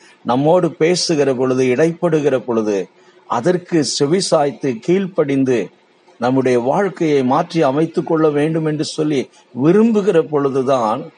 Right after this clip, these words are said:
இந்த நோக்கத்து-, இந்த நோக்கத்தை நாம் பெற்றுக்கொள்ளுகிறோம், அல்லது இந்த நோக்கத்தோடு, அ, நாம், நாம் மாற்றிக்கொள்வதற்கு நாம், நாம்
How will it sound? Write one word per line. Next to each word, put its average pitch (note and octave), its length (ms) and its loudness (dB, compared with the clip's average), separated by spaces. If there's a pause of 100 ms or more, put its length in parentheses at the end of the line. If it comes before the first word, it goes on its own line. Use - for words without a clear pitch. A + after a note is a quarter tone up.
(420)
இந்த D3 260 2
நோக்கத்து-, D3 640 -2 (160)
இந்த B2+ 180 -2
நோக்கத்தை D3 500 0
நாம் B2 240 -2
பெற்றுக்கொள்ளுகிறோம், A#2+ 800 -2
அல்லது G3 300 0
இந்த E3 140 2
நோக்கத்தோடு, D#3+ 880 0 (320)
அ, A2+ 280 4
நாம், G#2+ 460 -2 (160)
நாம் A#2 300 0
மாற்றிக்கொள்வதற்கு B2+ 1000 0
நாம், G#2+ 300 -4 (320)
நாம் A2 340 -2